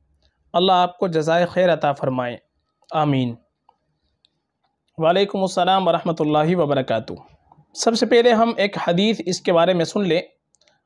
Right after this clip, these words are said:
अल्लाह के नबी सल्लल्लाहु अलैहि वसल्लम ने एक हदीस के अंदर उस औरत के ऊपर लानत फरमाई है जो अपने बालों में किसी दूसरे इंसानी बालों का जोड़ लगाए या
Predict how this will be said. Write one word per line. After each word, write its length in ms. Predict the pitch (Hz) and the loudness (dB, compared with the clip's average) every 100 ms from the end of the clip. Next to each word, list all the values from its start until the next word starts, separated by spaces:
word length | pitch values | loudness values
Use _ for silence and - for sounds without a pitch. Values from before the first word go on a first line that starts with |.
| _ 190 | _ 0
अल्लाह 160 | 220 | 0
के 120 | 220 | 2
नबी 240 | 214 196 214 | 0 0 0
सल्लल्लाहु 540 | - 185 180 190 190 | 0 0 2 2 2
अलैहि 320 | 185 180 175 170 | 2 2 0 0
वसल्लम 460 | 156 180 190 208 202 | -2 -2 -2 0 0
ने 140 | 202 | 0
एक 180 | 175 170 | -2 -4
हदीस 380 | - 175 208 - | -2 0 0 0
के 100 | 180 | 0
अंदर 360 | 170 170 185 - _ _ _ _ _ _ - | 2 2 2 -2 _ _ _ _ _ _ -4
उस 160 | 208 208 | 0 2
औरत 380 | 196 220 240 - | 4 4 2 2
के 60 | |
ऊपर 280 | 220 214 220 | 2 2 0
लानत 360 | 170 175 196 196 | 2 2 0 -2
फरमाई 460 | 185 165 165 190 196 | -2 -2 -2 -2 -2
है 200 | 160 180 - _ _ _ _ _ - | -2 -4 -8 _ _ _ _ _ -6
जो 140 | 160 | -2
अपने 300 | 214 220 240 208 | 0 0 0 0
बालों 380 | 165 180 208 233 | 2 2 2 0
में 260 | 220 226 226 226 | 2 0 0 -2
किसी 320 | 190 - 220 156 | -6 -2 -2 0
दूसरे 540 | 175 185 - 208 220 220 | 0 0 0 4 4 4
इंसानी 540 | 190 175 - 170 190 196 | 0 -4 -2 -2 0 0
बालों 280 | 160 160 160 | 0 2 2
का 120 | 165 214 | 0 -2
जोड़ 200 | 165 208 202 | 0 2 2
लगाए 380 | 160 143 123 - _ _ _ _ _ _ _ _ | 2 -2 -4 -8 _ _ _ _ _ _ _ _
या 280 | 151 175 226 | -2 2 2